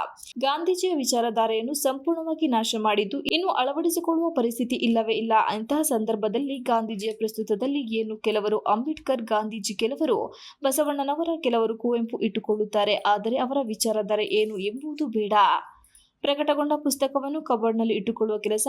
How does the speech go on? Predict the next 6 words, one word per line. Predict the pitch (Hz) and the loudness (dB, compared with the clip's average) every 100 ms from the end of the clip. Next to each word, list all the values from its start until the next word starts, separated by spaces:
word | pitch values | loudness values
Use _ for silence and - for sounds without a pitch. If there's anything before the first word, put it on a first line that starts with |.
| 277 | 0
ಅನೇಕರು | 247 320 330 311 233 | 0 0 0 0 0
ಮಾಡುತ್ತಾರೆ. | 214 202 208 208 202 160 - | 0 0 4 4 4 0 -2
ಪ್ರಸ್ತುತದಲ್ಲಿ | 202 196 196 208 247 269 | -4 -4 -8 -2 -2 -2
ಒಕ್ಕಲಿಗರು | 254 208 - 208 208 269 | -2 -2 0 -2 0 -2
ಕುವೆಂಪು | 262 233 214 214 220 | -2 0 0 0 0
ಅವರನ್ನ, | 202 220 285 | 0 -2 -4